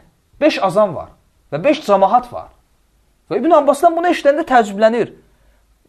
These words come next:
və təsdiq üçün gedir Abu Hureyrənin yanına, o da təsdiqləyir. Tabiinin təəccüblənməsi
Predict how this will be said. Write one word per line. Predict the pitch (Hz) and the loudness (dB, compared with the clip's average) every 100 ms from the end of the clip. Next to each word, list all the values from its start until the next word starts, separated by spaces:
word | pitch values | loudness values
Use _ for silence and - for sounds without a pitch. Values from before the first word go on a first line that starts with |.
| _ - | _ -2
və | 226 233 | -2 0
təsdiq | 226 - 285 269 | -8 -6 -8 -6
üçün | 233 262 240 | -8 -8 -4
gedir | 208 196 | -4 -2
Abu | 185 160 | -4 -4
Hureyrənin | 214 170 139 135 131 | -4 -4 -4 -6 -8
yanına, | 127 127 139 202 - | -10 -8 -10 -10 -14
o | |
da | 127 | -14
təsdiqləyir. | - - - 90 80 76 - _ _ _ _ _ _ _ - | -16 -20 -20 -20 -20 -20 -20 _ _ _ _ _ _ _ -18
Tabiinin | - 180 180 202 269 277 | 0 2 2 -2 -6 0
təəccüblənməsi | 208 170 151 160 151 147 - 175 | 0 0 -2 -2 -2 -4 -8 -6